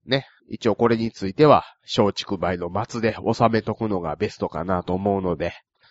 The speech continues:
まあまあ、あの、でね、今後については、一応、エミは、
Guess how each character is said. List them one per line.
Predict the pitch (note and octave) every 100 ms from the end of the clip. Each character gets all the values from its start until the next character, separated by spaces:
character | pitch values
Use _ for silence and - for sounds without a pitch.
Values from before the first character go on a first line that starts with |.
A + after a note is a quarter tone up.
| _ _ -
ま | G3
あ |
ま | G3
あ、 | E3+
あ | E3
の、 | E3 E3 E3
で | F3
ね、 | A3 G3
今 | G3 G3
後 | G#3+
に | C4 C4+
つ | - D#3+
い | D#3
て | C#3+
は、 | C#3+ F#3
一 | F#3+ G3
応、 | F#3
エ | C#3 F3
ミ | G3+ E3
は、 | C3 D3 B2+ A2+